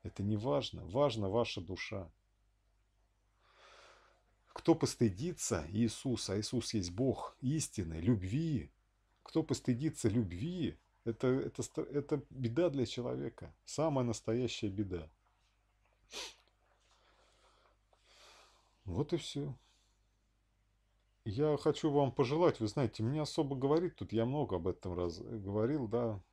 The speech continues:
Надо освобождаться от всего. Вы должны встать на путь истины самостоятельно.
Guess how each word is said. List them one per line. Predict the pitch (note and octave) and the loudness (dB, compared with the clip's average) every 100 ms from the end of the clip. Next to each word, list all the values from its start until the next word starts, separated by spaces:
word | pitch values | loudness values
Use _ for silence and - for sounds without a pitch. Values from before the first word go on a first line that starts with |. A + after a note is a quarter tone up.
| _ | _
Надо | B2+ B2 C3 D3+ C#3 | -16 -10 -4 -2 0
освобождаться | B2+ - B2 C3 C3 B2 - F#2+ | -2 -2 -2 -2 0 0 0 -8
от | - | -8
всего. | - G#2+ F2 D#2+ - | -6 -4 -4 -6 -2
Вы | A#2 | 0
должны | A#2+ B2+ B2+ | 2 2 2
встать | A2 - - D#3 C#3+ - | -2 -4 -2 -2 -2 -2
на | A#2 | -2
путь | A2+ C3+ A#2+ - | 0 0 -2 -2
истины | D3 C#3 - A2 F#2+ | -8 -6 -4 -2 -4
самостоятельно. | - A2+ - A2+ G#2+ G#2 F2+ E2+ D#2+ D#2+ | -4 -6 -4 -4 -2 -4 -6 -12 -14 -16